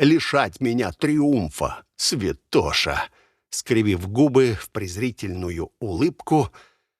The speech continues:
Рау тягуче сплюнул, сидя в седле. Коротко повернувшись, он бросил: «Ставим лагерь,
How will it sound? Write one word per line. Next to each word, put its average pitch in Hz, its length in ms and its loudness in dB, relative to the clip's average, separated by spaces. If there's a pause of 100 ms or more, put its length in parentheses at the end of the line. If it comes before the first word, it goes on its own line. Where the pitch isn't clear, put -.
(480)
Рау 170 440 4
тягуче 143 800 2
сплюнул, 196 720 2
сидя 117 400 -2
в - 100 -6
седле. 73 520 -6 (640)
Коротко 147 400 -6
повернувшись, 135 800 -2
он 131 180 2
бросил: 110 580 0 (120)
«Ставим 143 680 0
лагерь, 113 640 0